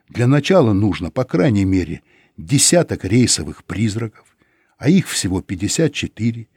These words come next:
и все сейчас у Е Н сто семнадцать для броска за слепое пятно. Построим новые", — решил Вадим.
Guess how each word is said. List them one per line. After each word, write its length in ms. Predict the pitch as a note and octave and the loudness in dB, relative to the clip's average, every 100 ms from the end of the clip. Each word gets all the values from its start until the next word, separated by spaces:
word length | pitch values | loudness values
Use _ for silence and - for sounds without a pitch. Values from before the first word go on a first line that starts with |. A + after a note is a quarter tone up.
| _ _ _ | _ _ _
и 100 | A#2+ | -4
все 280 | - - G#3 | 2 4 4
сейчас 480 | - C3 A2+ F#2 - | 4 0 -2 -2 -6
у 240 | - G#2+ G2 _ | -4 -4 -6 _
Е 380 | E2+ G#2+ C3 - | -2 2 2 2
Н 320 | C3+ E3 D3 - | 0 2 2 -4
сто 340 | - - A#2 | -8 -4 -4
семнадцать 640 | - G#2+ F#2 D3 D#3+ F2 | -2 0 2 0 -2 -6
для 140 | D#2+ G#2 | -6 -4
броска 480 | A#2+ G2+ - C#3 | -2 -4 -4 -4
за 160 | G#2+ A#2+ | -2 -2
слепое 480 | - A2 - C3+ A#2+ | -2 -2 -2 -2 -2
пятно. 500 | - E2+ F#2 G2 A2+ _ _ _ _ _ | -4 -12 -10 -10 -12 _ _ _ _ _
Построим 640 | - - - A#2+ B2+ B2 | -4 -4 0 4 6 6
новые", — 480 | B2 B2+ C3 D#3 E3 - _ | 6 6 6 4 2 -4 _
решил 380 | C3+ D#3+ - E3 | 2 2 4 4
Вадим. 420 | D#3 C#3 E3 D3 | 4 4 2 0